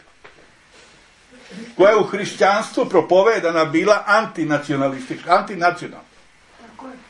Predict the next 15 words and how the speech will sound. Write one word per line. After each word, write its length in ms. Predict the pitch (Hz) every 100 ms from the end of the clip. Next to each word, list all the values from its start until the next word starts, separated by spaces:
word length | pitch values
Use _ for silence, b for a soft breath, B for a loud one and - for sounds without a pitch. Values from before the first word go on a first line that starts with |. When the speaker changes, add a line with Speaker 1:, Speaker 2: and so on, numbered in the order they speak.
| _ _ _ _ _ _ -
Speaker 1:
Znate 280 | 160 160 190
zašto? 300 | 185 - - _ _ _ _ _ _ -
Zato 380 | 175 208 - 247
što 140 | 226
je 80 | 202
izašao 460 | 202 254 240 165 135
Petar 300 | 220 240 214
i 100 | 156
tamo 200 | 226 214
je 80 | 156
govorio 500 | 165 202 240 196 139 B B
masi 460 | 107 139 247 - 294
ljudi. 400 | 240 214 196 139 - _ _ _ _
Speaker 2:
Tako 180 | -
je. 80 | 196